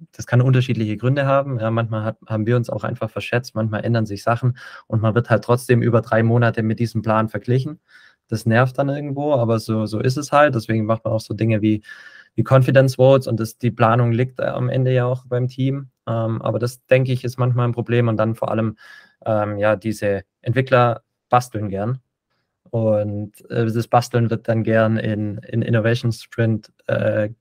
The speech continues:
geschoben und davor würde ich warnen. Äh, wir machen das fast nicht mehr so. Ähm, wir, es ist auch jedem klar, dass wir nicht basteln, des Basteln willens, sondern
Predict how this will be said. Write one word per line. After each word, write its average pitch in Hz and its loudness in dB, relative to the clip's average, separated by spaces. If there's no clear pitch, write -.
geschoben 117 2
und 110 -2
davor 110 0
würde 117 0
ich 107 -6
warnen. 120 2
Äh, 107 -2
wir 110 0
machen 110 -2
das 101 -6
fast - -6
nicht 131 0
mehr 123 2
so. 117 0
Ähm, 104 -6
wir, 110 -4
es 131 -6
ist 110 -4
auch 107 -2
jedem 107 -4
klar, 104 0
dass 104 -8
wir 113 -4
nicht 107 -6
basteln, 107 -2
des 98 -6
Basteln 113 2
willens, 110 2
sondern 98 -4